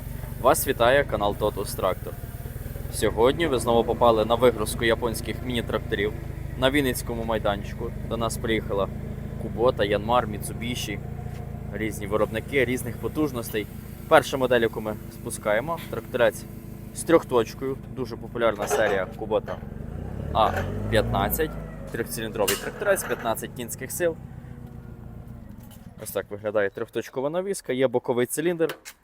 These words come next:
керування ось тут, ручне керування під сидінням, передок відключається. Коробка передач звичайна механічна, три швидкості на фрезу, п'ятсот вісімдесят п'ять мотогодин.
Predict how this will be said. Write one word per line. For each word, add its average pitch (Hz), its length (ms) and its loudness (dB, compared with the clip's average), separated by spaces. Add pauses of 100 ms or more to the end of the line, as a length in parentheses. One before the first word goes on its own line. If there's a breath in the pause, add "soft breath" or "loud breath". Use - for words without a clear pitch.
(120)
керування 143 400 2
ось 131 240 -6
тут, 143 200 -2 (800 soft breath)
ручне 123 360 -6
керування 120 480 0 (180)
під 127 120 -14
сидінням, 123 380 -4
передок 127 440 2
відключається. 160 840 -2 (840 loud breath)
Коробка 135 340 6
передач 113 580 4
звичайна 113 500 -2
механічна, 147 540 -4
три 117 160 0
швидкості 113 500 -2
на 135 100 0
фрезу, 160 360 0
п'ятсот 156 440 2
вісімдесят 113 520 -2
п'ять 120 260 -2
мотогодин. 98 460 -4